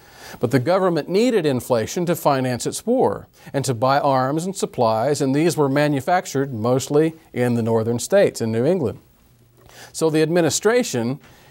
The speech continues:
encouraged, uh, the proliferation of new government-friendly, fiat-friendly banks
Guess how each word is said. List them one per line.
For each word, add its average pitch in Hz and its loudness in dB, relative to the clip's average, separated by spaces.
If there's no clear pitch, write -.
encouraged, 147 0
uh, 123 0
the 127 -2
proliferation 170 0
of 117 -2
new 180 2
government-friendly, 170 0
fiat-friendly 170 0
banks 135 -2